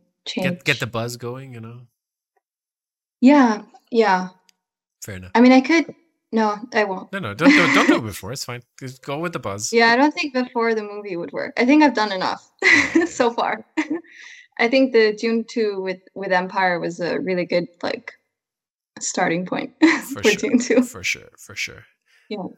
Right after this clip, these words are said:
Speaker 1: And, uh, yeah, I mean, I, I, we have seen, uh, some, some, uh, Empire covers, uh, come back to life as posters, so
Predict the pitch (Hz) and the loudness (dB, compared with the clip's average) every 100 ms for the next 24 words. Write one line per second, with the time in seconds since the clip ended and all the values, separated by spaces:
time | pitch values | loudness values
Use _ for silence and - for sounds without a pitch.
0 | _ - 139 131 127 127 127 131 123 120 | _ -8 -4 -4 -4 -6 -6 -4 -4 -4
1 | 117 123 151 131 127 147 139 156 127 147 | -4 -2 -2 -2 -2 0 0 0 -2 0
2 | 156 - 127 120 151 123 120 117 123 123 | 0 0 -4 -6 -8 -8 -6 -6 -8 -10
3 | 120 120 117 117 107 113 117 110 85 120 | -8 -8 -8 -10 -10 -10 -8 -10 -10 -10
4 | 120 107 107 107 - 107 98 113 - - | -8 -6 -6 -8 -6 -6 -6 -6 -6 -6
5 | 107 107 - 113 107 104 - 117 107 98 | -10 -12 -12 -12 -10 -12 -12 -12 -10 -10
6 | 107 110 104 - 98 - 120 143 107 104 | -10 -8 -10 -10 -10 -10 -8 -10 -10 -12